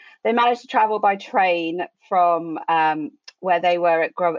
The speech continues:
in Grobow, I think it was, a small town on the Polish-German border. Uh, and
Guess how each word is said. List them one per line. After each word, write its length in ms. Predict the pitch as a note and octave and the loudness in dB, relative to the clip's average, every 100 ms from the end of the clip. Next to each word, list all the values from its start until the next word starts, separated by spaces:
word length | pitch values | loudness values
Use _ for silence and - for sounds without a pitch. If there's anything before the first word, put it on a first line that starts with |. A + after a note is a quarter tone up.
| - | -4
in 180 | F3 | -4
Grobow, 420 | D#3+ E3+ E3 F3+ E3+ | -2 -4 0 0 0
I 60 | D#3 | -6
think 240 | D#3 D#3+ | -8 -8
it 100 | D#3+ | -6
was, 160 | D#3 D#3+ | -4 -6
a 60 | |
small 360 | D#3+ - G#3 G3 | -10 -4 -2 -2
town 320 | G3 E3 D#3 | 0 0 0
on 100 | D#3 | -2
the 60 | D#3 | -2
Polish-German 680 | F#3 E3+ E3 - E3 E3+ D#3 | 0 0 -2 0 -2 -2 -6
border. 400 | D#3 D3 D3 D#3 _ _ _ _ _ _ _ _ _ _ - - | -6 -2 -2 -2 _ _ _ _ _ _ _ _ _ _ -20 -2
Uh, 420 | F3+ F3 - - - | 0 2 0 -2 -6
and 380 | - F3 E3+ E3+ | -2 -2 -2 -6